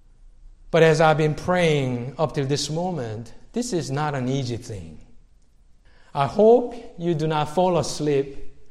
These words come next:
but I understand that it is a very difficult one.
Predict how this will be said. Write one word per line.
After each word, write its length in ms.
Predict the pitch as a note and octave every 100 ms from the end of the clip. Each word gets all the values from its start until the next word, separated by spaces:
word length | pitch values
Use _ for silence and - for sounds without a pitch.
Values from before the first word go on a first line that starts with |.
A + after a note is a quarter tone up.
| - - -
but 120 | D#3
I 200 | D3+ D#3
understand 680 | D#3+ D3+ D3+ D3+ E3 F3 F#3
that 200 | E3+ E3
it 100 | D#3+
is 200 | D#3+ C#3
a 260 | C3+ C3 A2
very 320 | D3+ D3+ D3
difficult 460 | D3 D#3 - D3 C3+
one. 440 | A#2 G#2+ G#2